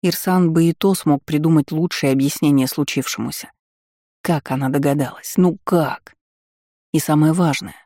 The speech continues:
что теперь с этим делать? Она же может пустить мою жизнь под откос одним правильно составленным доносом. И Хэла заодно. В гостиной установилась настолько густая напряженная тишина, что от нее можно было бы напитать целый аккумулятор.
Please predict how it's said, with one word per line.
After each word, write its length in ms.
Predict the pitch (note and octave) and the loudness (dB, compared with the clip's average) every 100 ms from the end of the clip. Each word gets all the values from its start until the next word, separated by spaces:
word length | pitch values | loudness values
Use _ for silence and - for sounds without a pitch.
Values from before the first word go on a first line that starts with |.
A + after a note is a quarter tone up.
| - | -12
что 280 | - - | -4 0
теперь 280 | E3+ C#3 C3 | 0 0 -6
с 120 | - | -2
этим 280 | D3+ C3+ C3+ | -2 2 2
делать? 440 | C#3+ C#3+ - - - _ _ _ _ _ _ - | 4 2 -2 -20 -20 _ _ _ _ _ _ -4
Она 220 | D3 D#3+ | 2 2
же 140 | D#3+ | 4
может 360 | E3 E3+ D3 C3+ | 4 4 2 0
пустить 440 | D#3+ C#3+ - D#3 | -2 0 0 0
мою 220 | C#3+ C#3 | 4 4
жизнь 300 | C#3+ D#3+ C#3 | 4 4 2
под 160 | C3+ C3+ | 2 0
откос 420 | C3+ - D#3 C#3 | 0 0 -2 0
одним 360 | C3 C#3 D#3+ D3 | 0 2 4 2
правильно 520 | - D3 D3+ C#3+ C3+ | 0 0 2 2 2
составленным 800 | - C3 - D3 D3 C#3+ C3+ C3+ | 0 -6 -2 -2 2 4 4 4
доносом. 600 | C#3+ D#3 D3+ - - - _ _ _ _ _ _ | 2 2 0 -2 -10 -14 _ _ _ _ _ _
И 120 | - | 0
Хэла 400 | C#3 - F3+ C#3 | 0 2 2 2
заодно. 520 | B2+ C3 C3 C#3+ A#2+ - _ _ _ _ _ _ _ _ _ _ _ | 0 -2 -2 -2 -6 -12 _ _ _ _ _ _ _ _ _ _ _
В 120 | F3+ | -2
гостиной 460 | E3 F3+ - A3 G#3 | 0 0 0 2 2
установилась 680 | F#3 - F3 F3+ F#3 F3+ - | 0 -2 0 2 2 0 -2
настолько 460 | F3 - A3+ G#3+ E3 | -6 -4 -4 -2 -4
густая 400 | F3 - F#3+ F#3 | -4 -4 0 2
напряженная 640 | D#3+ E3 E3+ F3 E3+ D#3 | 0 -2 0 2 2 2
тишина, 560 | - - F#3+ G3 G#3+ | -2 -4 -2 0 0
что 240 | F#3 - D#3+ | -2 -4 -2
от 160 | D3+ | -2
нее 240 | E3 E3+ F3+ | 0 0 2
можно 400 | E3+ E3+ E3+ D#3+ | 2 0 0 0
было 260 | D#3+ E3 | 2 0
бы 140 | D#3+ D#3+ | 2 2
напитать 440 | D3+ D3 - E3+ | 2 0 -2 -4
целый 380 | - - D#3 D3+ | -4 -2 0 2
аккумулятор. 720 | D3 - D#3+ E3 E3+ - - | 0 0 2 2 0 -8 -18